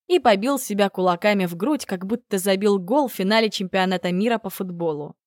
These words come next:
Он всегда так праздновал голы, если забивал. Неважно, на турнире за школу или просто на дворовой площадке.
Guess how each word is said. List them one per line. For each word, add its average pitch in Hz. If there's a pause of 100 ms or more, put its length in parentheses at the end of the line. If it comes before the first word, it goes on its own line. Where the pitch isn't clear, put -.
(340)
Он 269
всегда 269
так 170
праздновал 180
голы, 180 (200)
если 208
забивал. 185 (400)
Неважно, 180 (140)
на 196
турнире 202
за 185
школу 190 (280)
или 277
просто 226
на 190
дворовой 170
площадке. 175